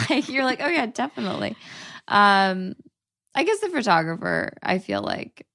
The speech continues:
if someone, like, that I wanted to go on a date with or something instead of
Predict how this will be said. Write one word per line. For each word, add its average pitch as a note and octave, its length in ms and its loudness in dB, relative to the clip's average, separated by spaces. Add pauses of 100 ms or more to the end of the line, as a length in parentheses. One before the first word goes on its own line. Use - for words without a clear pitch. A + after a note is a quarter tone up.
if F#3 120 -6
someone, F3 460 -2
like, E3 280 -4
that E3+ 100 -4
I D#3+ 260 2
wanted D#3+ 600 -6
to F#3 100 -4
go E3 140 -6
on D#3+ 160 -4
a D#3+ 60 -4
date - 340 -10
with E3 320 -6
or - 100 -10
something - 640 -12 (460)
instead F3 420 -4
of D#3+ 240 -6